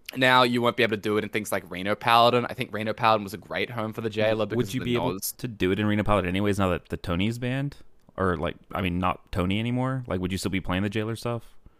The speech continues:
Speaker 1: Well, well, you still have both, but, like, now you don't. Uh, like, so that's the real big difference. Uh, and now it's just, like, dead as hell.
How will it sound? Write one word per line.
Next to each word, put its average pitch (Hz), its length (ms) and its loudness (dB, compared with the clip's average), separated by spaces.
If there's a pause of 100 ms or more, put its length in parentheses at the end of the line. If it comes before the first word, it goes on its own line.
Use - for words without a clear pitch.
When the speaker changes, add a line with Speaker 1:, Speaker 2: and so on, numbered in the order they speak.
(100)
Speaker 1:
Well, 202 220 8
well, 180 140 6
you 170 80 4
still 196 200 4
have 135 180 4
both, 110 420 4
but, 117 160 -2
like, 110 140 -2
now 117 160 4
you 104 140 0
don't. 80 280 -8 (240)
Uh, 107 320 0
like, 92 440 -8
so - 180 -4
that's 98 260 -2
the 104 100 -8
real 82 180 -4
big - 180 -10
difference. - 540 -12 (280)
Uh, 57 380 -4 (220)
and 104 120 -2
now 90 160 -2
it's - 120 -12
just, - 160 -12
like, - 180 -12
dead 64 180 -4
as 71 80 -14
hell. - 220 -12